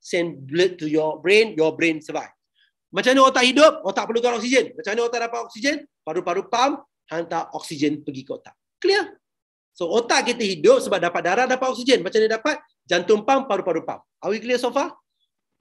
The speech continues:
Clear. Good. Satu hari, kita ambil satu senario, tiba-tiba secara, secara tidak sengaja, seorang rakan kita di salah satu universiti dapat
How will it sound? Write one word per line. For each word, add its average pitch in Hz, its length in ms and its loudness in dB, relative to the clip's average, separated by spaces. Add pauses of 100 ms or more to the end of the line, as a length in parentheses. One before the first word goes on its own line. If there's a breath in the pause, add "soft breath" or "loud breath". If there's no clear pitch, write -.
Clear. 156 340 -2
Good. - 320 -2 (320 soft breath)
Satu 294 320 2
hari, 208 160 2 (460)
kita 214 180 0
ambil 247 160 -2
satu 240 220 -4
senario, 233 420 -2
tiba-tiba 254 640 2
secara, 233 320 -6 (160)
secara 240 400 -4
tidak 240 240 -2
sengaja, 240 480 0 (400 soft breath)
seorang 240 400 -2
rakan 233 320 -2
kita 233 320 0
di 214 160 -8
salah 214 240 -4
satu 226 160 -8
universiti 220 560 -2
dapat 220 320 -4